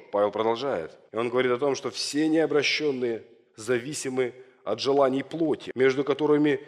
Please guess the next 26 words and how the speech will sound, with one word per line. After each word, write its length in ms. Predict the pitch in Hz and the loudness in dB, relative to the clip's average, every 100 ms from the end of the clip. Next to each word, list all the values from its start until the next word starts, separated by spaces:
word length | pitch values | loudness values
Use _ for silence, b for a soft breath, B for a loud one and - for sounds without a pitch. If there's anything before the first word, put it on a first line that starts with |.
| B | B
и 100 | 139 | -2
мы 180 | 147 170 | 4 4
все 240 | 151 139 135 | 2 -2 -2
жили 260 | 147 151 | 0 0
некогда 420 | 139 131 113 117 107 | 0 0 0 0 0
по 100 | 120 | 0
нашим 320 | 127 135 127 | -2 -4 -6
плотским 420 | 139 143 - 127 | -4 -4 -4 -8
похотям, 580 | - - 127 143 127 107 | -6 -4 -6 -4 -2 -2
исполняя 480 | 107 123 120 123 113 | -4 -2 0 0 0
желания 420 | 120 117 113 110 | 0 0 0 -2
плоти 520 | 110 135 156 160 143 | -4 -4 0 0 -4
и 100 | 123 | -12
помыслов. 600 | - 139 98 80 - 82 - _ | -8 -6 -6 -8 -16 -20 -20 _
Как 200 | - 185 | -4 -2
известно, 380 | 170 175 160 156 | 0 -2 -4 -6
плоть — 440 | - 226 160 - - - _ | -6 -2 -2 -4 -14 -20 _
это 200 | 123 117 | -4 0
не 140 | 143 147 | 2 2
просто 420 | 175 180 - 120 | 2 0 0 -4
физическая 800 | - 135 151 123 - 123 117 110 - - _ | -4 -10 -10 -10 -2 2 2 0 -8 -20 _
наша 280 | 107 110 123 | -4 -2 2
оболочка, 640 | 131 127 151 127 - 87 | 2 4 2 2 -2 -8
физическая 500 | 76 127 139 - 120 | -8 -10 -10 -8 -6
составляющая 640 | 117 110 127 120 110 - 104 | -6 -4 -2 0 0 -2 -4
человека. 580 | 117 117 120 92 69 | -2 0 0 -2 -6